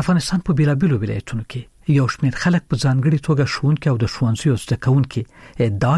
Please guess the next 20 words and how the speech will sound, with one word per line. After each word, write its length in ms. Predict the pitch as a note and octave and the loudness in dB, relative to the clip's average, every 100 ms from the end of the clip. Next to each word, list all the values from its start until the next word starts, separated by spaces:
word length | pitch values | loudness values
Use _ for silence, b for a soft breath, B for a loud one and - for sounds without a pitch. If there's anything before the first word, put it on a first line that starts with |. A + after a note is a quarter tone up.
| - | 0
کوي 180 | E3+ F3 B B - | 0 0 B B -4
چې 60 | C#3 | -4
د 80 | C#3 | 0
طالبانو 380 | D#3+ C#3+ F3 D#3 | 0 2 2 2
حکومت 300 | D3 - D3 - C#3+ | 0 0 -4 -2 0
دوی 120 | C#3+ - | 0 0
ته 60 | A#2+ A2+ | -2 0
ویلي 360 | A#2 A#2 D#3 D#3 D#3 | 2 4 4 2 0
دي 60 | - | -2
چې 80 | D3+ - B B B C3 | -4 -6 B B B 0
د 80 | A#2+ | 2
دوی 100 | D3 | 2
د 80 | B2 | 0
حکومت 260 | A#2 - C#3+ C3+ | -2 -2 -2 0
د 80 | G#2+ | -2
درېیمې 280 | C3+ D3+ D3 - | 0 2 0 0
کلیزې 280 | C#3 C3+ C#3+ | 0 0 0
د 100 | B2 | 0
لمانځلو 420 | A2+ A2 D#3+ D3 | 0 0 0 0
په 40 | B2 | 0